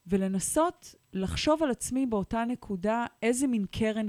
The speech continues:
הייתי באותו רגע. לנסות ולהתבונן פנימה, לבצע אינטרוספקציה, כן? התבוננות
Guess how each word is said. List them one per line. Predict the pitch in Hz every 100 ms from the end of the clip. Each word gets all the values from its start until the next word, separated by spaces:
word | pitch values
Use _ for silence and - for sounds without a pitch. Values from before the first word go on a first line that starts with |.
| 160
הייתי | 180 196 - 147 - _ _
באותו | 165 175 - 196 175
רגע. | 165 - 147 _ _ _ _ _ -
לנסות | 185 185 - 302 285
ולהתבונן | 254 202 170 196 247 233
פנימה, | 226 226 208
לבצע | 180 175 - 262 262 -
אינטרוספקציה, | 240 269 254 220 - - 240 233 - - 147
כן? | - 220 208
התבוננות | 160 180 180 190 233